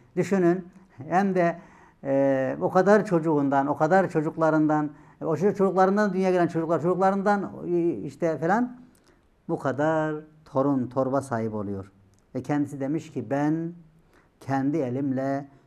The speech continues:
yüz evladımı defnetmişim." Yani kendi çocuklarından, çocuklarının çocuklarından, o torunlarının çocuklarından, hatta torunlarının torunlarından dünyaya gelen yavrulardan tabii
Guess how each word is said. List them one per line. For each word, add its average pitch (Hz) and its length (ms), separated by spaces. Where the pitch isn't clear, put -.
yüz 147 500
evladımı 123 960
defnetmişim." - 760
Yani 190 400
kendi 175 300
çocuklarından, 165 840
çocuklarının 180 640
çocuklarından, 156 760
o 151 120
torunlarının 202 580
çocuklarından, 151 720
hatta 185 280
torunlarının 226 580
torunlarından 180 840
dünyaya 165 320
gelen 151 180
yavrulardan 143 640
tabii 156 380